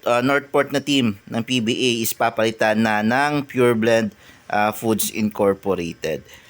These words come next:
So, ayon sa balita is ninety million yung naging buyout ng,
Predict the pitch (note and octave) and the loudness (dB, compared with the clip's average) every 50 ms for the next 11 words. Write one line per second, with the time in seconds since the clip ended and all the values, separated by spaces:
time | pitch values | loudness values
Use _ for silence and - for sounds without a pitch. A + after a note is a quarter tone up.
0 | - _ _ - - - G2+ F#2+ A#2 B2+ D3 D#3+ E3 D#3+ F#3 E3+ D3+ D#3+ D#3+ E3 | -20 _ _ -12 -6 -2 0 0 2 2 2 0 0 0 0 0 0 0 0 2
1 | D#3+ D#3 - E3 D#3 D#3 D3+ - - D3 D3 D3 D3 D3 - - D3 C#3+ C#3+ D3 | 0 0 2 2 2 4 2 2 0 0 0 0 0 0 -2 -2 -2 -2 -2 -2
2 | D3+ D3+ D3 - D#3 D3+ D#3 D3+ D3 C#3+ C#3+ D3 D3 C#3 B2+ A#2 G2+ G#2 A#2 E2 | -2 -4 -4 -4 -4 -2 0 0 0 2 2 2 4 4 2 2 -2 -4 -4 -4
3 | A#2 B2 B2+ B2+ B2 A#2+ B2 B2+ B2+ A2+ A2+ A#2 A#2+ B2 - - G#2 A#2+ A#2+ A2+ | -2 0 0 0 0 0 0 0 2 2 2 2 0 0 0 0 2 2 2 0
4 | - - - - G#2 A2+ A2+ A#2+ B2 B2+ C3+ | -2 -8 -6 -2 0 0 2 0 0 -2 -4